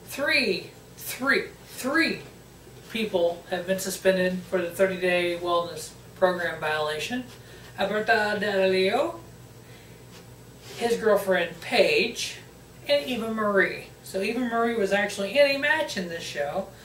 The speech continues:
so that match has been, uh, modified. So now we have a SmackDown women's match, two-on-three handicap match. We have Carmelo, Becky Lynch, and Naomi versus Natalya and Alexa Bliss.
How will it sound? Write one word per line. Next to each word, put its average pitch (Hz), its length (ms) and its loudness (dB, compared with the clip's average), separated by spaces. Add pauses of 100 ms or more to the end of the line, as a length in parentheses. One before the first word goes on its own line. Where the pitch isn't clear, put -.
(200)
so 233 240 -2
that 254 260 4
match 185 300 4
has 170 160 -4
been, 170 440 -4
uh, 160 380 -6 (220)
modified. 180 640 -4 (1160)
So - 160 -10
now 247 240 6
we 226 120 0
have 185 400 2
a 175 240 -2
SmackDown 226 840 4 (380)
women's 190 440 4
match, 165 420 -2
two-on-three 208 540 -2
handicap 180 500 -2
match. - 460 -12 (480)
We 185 80 -2
have - 120 -8
Carmelo, 226 600 2
Becky 202 320 -4
Lynch, 202 320 -2
and 190 80 -2
Naomi 247 520 0
versus 202 420 -4
Natalya 214 560 -2
and 175 320 -4 (100)
Alexa 170 280 -6
Bliss. - 520 -10